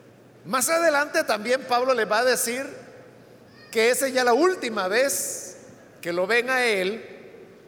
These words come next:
y él les dice: "Estoy seguro que ninguno de ustedes volverá a ver mi rostro". Con estas palabras podemos ver que Pablo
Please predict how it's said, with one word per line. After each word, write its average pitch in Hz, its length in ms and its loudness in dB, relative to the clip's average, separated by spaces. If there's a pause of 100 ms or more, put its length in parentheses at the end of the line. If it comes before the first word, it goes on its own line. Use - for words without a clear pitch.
(1300)
y 240 160 -2
él 320 100 2
les 311 100 2
dice: 311 280 0 (180)
"Estoy 294 240 0
seguro 285 420 2
que 254 120 0
ninguno 277 560 2
de 247 100 -2
ustedes 185 840 -4 (920)
volverá 214 420 0
a 233 40 2
ver 226 180 0
mi 233 160 -4
rostro". 240 560 0 (1800)
Con 131 160 -10
estas 208 260 -2
palabras 277 800 0 (1700)
podemos 226 440 2
ver 262 240 2
que 254 120 -2
Pablo 233 680 2